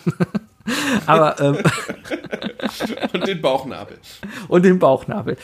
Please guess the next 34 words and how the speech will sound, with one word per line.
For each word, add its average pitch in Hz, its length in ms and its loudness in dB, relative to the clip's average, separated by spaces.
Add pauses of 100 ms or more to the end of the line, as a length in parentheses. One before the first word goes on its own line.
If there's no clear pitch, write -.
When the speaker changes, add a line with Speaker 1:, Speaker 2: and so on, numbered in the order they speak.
(100)
Speaker 1:
ja. 170 180 2 (200)
Nee, 156 200 6
aber, 170 400 4
ähm, 147 280 4 (360)
und, 156 220 4
und 151 260 0 (140)
es, 151 280 0
es - 140 -4
ist - 380 -12
ja 240 200 -2
auch - 220 -4
ein, 156 280 0 (1000)
es 247 160 -2
ist 220 140 -6
ja 226 100 -4
auch - 100 -12
ein 175 140 2
befriedigendes 170 920 0
Gefühl, 277 600 2
sich 135 300 -4
in 180 120 6
den 175 160 4 (100)
Ohren 220 320 0
damit 185 280 4
rumzukugeln. 143 420 0
Speaker 2:
Oh, 131 960 2
Speaker 1:
Ja, 135 300 0
es, 123 100 -2
Speaker 2:
Watte, 156 120 2
Speaker 1:
es - 160 2
fühlt - 240 -2
Speaker 2:
Wusch-, 254 160 0
Speaker 1:
sich 220 220 -2
Speaker 2:
Wa-, - 200 -4